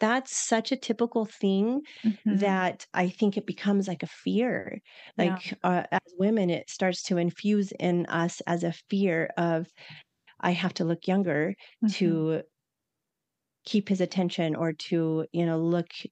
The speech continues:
Speaker 1: like I can still compete with that." Well, that's the main thing. You
Speaker 2: Mm-hmm.
Speaker 1: don't need to compete with anyone
Speaker 2: Mm-hmm.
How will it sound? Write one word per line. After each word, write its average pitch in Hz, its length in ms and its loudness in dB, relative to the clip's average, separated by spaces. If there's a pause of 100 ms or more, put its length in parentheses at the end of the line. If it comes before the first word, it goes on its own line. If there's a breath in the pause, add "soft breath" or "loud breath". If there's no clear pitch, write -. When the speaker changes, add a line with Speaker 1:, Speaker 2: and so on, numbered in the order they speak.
(360)
Speaker 1:
like 170 200 0
I 175 80 2
can 170 220 0
still 180 280 -2
compete 170 520 -2
with 175 160 0
that." - 140 0
Well, 196 240 2 (440 loud breath)
that's 233 300 0
the 214 120 2
main 185 680 2 (160)
thing. 160 420 0 (320 soft breath)
You 226 80 4
Speaker 2:
Mm-hmm. 240 300 2
Speaker 1:
don't 311 360 0
need 226 300 -2
to 220 100 -4
compete 196 540 0
with 180 180 0 (220)
anyone 190 880 0
Speaker 2:
Mm-hmm. 196 380 0